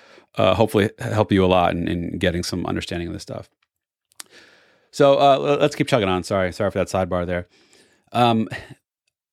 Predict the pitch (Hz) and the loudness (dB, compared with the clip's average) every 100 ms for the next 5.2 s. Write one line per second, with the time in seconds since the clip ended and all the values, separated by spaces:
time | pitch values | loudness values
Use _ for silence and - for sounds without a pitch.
0 | - 139 139 139 160 190 185 160 131 110 | 0 2 2 2 2 2 2 2 2 2
1 | 107 107 92 87 85 82 80 78 - 113 | -2 0 -2 -2 -2 -4 -6 -8 -2 0
2 | 107 117 110 117 139 165 147 123 107 104 | 2 2 2 -2 -2 0 2 4 4 4
3 | - 101 90 95 90 90 - _ 87 92 | 2 0 0 0 0 -2 -4 _ -4 0
4 | 87 90 95 90 90 92 90 98 98 98 | 0 -2 -4 -4 -4 -2 0 2 2 2
5 | 104 101 | 2 0